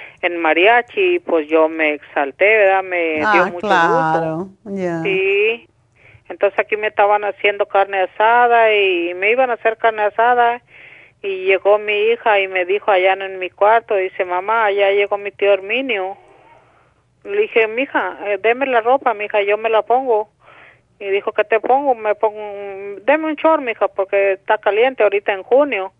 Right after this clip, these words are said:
Speaker 2: Ajá.
Speaker 1: Y me, me acuerdo que yo me cambié. Y entonces me, de-, me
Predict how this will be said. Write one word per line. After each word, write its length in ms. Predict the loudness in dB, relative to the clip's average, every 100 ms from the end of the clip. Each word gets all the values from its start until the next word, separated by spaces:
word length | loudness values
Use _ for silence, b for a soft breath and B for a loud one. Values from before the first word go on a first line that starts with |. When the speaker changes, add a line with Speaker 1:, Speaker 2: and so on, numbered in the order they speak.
| -12
Speaker 2:
Ajá. 380 | -8 -4 -6 -6 _ -8
Speaker 1:
Y 220 | -6 -4
me, 360 | -2 0 0 -2
me 160 | -2
acuerdo 380 | 0 2 2 2
que 140 | 0 0
yo 140 | 0
me 140 | -2
cambié. 840 | -4 -4 -4 -2 0 2 0 -6 _ _ _ _ _ _ _ _ _ _ _ _ _ _ _
Y 60 | -4
entonces 640 | -4 0 2 2 -2 -4 -4 -20 _ _ _
me, 320 | -10 0 0 2
de-, 220 | 2 2
me 320 | 0 -4